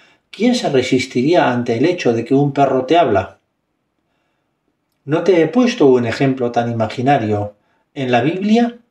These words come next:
aparece un animal que habla. Cuenta el Antiguo Testamento que cuando el pueblo de Israel baja-, vagaba por el desierto del Sinaí, Dios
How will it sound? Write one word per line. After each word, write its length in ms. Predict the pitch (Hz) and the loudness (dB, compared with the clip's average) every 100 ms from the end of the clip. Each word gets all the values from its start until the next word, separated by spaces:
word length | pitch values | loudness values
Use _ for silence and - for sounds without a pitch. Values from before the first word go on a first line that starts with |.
| _ | _
aparece 640 | 127 - 127 190 - 139 151 | -6 -2 0 0 0 -2 0
un 180 | 170 | -2
animal 500 | 175 151 165 233 220 | 2 2 2 2 0
que 140 | - 117 | -4 -2
habla. 380 | 101 95 95 - _ _ _ _ _ _ _ _ _ | -2 -2 -6 -10 _ _ _ _ _ _ _ _ _
Cuenta 440 | - 220 202 127 113 | -2 0 0 0 0
el 140 | 110 | 0
Antiguo 480 | 113 - 185 135 120 | -2 -2 -2 0 0
Testamento 960 | 165 - - 156 143 123 120 196 208 - _ _ _ | -2 -6 -6 -2 0 0 -2 -4 -4 -14 _ _ _
que 100 | 131 | -10
cuando 300 | 127 117 113 | -4 -2 0
el 100 | 110 | -2
pueblo 360 | - 202 208 196 | 0 -2 2 2
de 140 | 156 | 4
Israel 800 | 92 - 127 120 135 175 180 127 | 2 0 -2 2 2 2 2 0
baja-, 540 | 110 107 - 175 143 135 | 0 -2 0 0 -2 -8
vagaba 720 | 120 117 113 139 208 139 117 | -8 -6 -4 0 2 0 0
por 160 | 120 | -2
el 140 | 113 104 | -2 0
desierto 540 | 107 - 226 214 120 | -2 0 0 0 -2
del 200 | 110 107 | -2 -4
Sinaí, 720 | - 220 175 120 120 190 214 _ _ _ _ _ _ _ _ _ _ _ _ | 0 0 2 2 2 0 -6 _ _ _ _ _ _ _ _ _ _ _ _
Dios 600 | 143 160 247 247 - | 0 2 2 0 -6